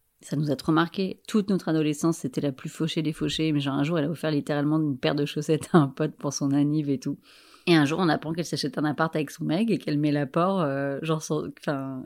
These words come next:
elle a quasiment pas de prêt. Enfin, genre, en fait, elle avait, euh, je sais pas, deux cent mille balles sur un compte. Et c'est là où tu comprends, en fait. Pendant que toi, t'es là à,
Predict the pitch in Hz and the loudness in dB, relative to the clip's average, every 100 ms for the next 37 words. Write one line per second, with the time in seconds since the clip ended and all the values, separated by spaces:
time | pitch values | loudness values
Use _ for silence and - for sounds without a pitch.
0 | - 160 151 147 160 160 156 139 147 - | -4 -2 -2 0 -2 -2 -4 -2 -4 -4
1 | 175 180 160 151 151 147 180 165 143 143 | -4 0 -2 0 -4 -2 0 2 2 0
2 | 165 147 - - - 156 147 143 143 139 | 0 -2 -6 -14 -6 -4 -2 -2 0 0
3 | 139 151 - - 131 131 156 185 - _ | 0 -2 -6 -6 -6 -4 -2 -4 -8 _
4 | - _ _ _ _ _ _ - 170 - | -20 _ _ _ _ _ _ 0 2 6
5 | 190 262 240 202 - 190 - 202 185 160 | 8 8 6 2 0 -2 0 0 2 0
6 | - 156 156 - 214 208 175 185 196 180 | 0 0 0 2 0 2 2 4 4 6
7 | 143 143 147 | 4 2 0